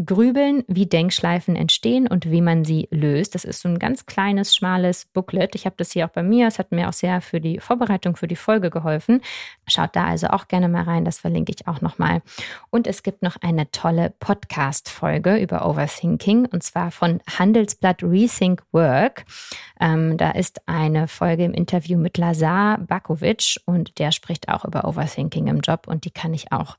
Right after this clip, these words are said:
euch sehr ans Herz legen. Das war's für heute. Ich hoffe, ihr könnt für alle zukünftigen Grübelthemen jetzt etwas befreiter da reingehen und mit etwas besseren Techniken, um euch da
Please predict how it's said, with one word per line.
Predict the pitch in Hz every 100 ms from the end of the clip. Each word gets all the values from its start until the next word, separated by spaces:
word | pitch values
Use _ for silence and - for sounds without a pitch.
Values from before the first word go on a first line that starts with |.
| -
euch | 151 - -
sehr | 147 160 135
ans | 131 143
Herz | - - - -
legen. | - - - - _ _ _ _ _
Das | 208 226 -
war's | 214 208
für | 185
heute. | 190 240 240 185 180
Ich | -
hoffe, | 185 -
ihr | 170 160
könnt | - 180 185
für | - 175
alle | 190 220 220
zukünftigen | - 302 285 262 - 214 208 226 214
Grübelthemen | 185 208 190 175 190 - 202 185 180 180
jetzt | 170 -
etwas | 202 - 196
befreiter | - 175 - - - 160 208 196
da | 170 165
reingehen | 151 156 170 147 151 160
und | 156
mit | 160 -
etwas | 165 160 160 170
besseren | 165 208 180 175 180
Techniken, | 240 226 185 - 170 165
um | 165 160
euch | 160
da | - 156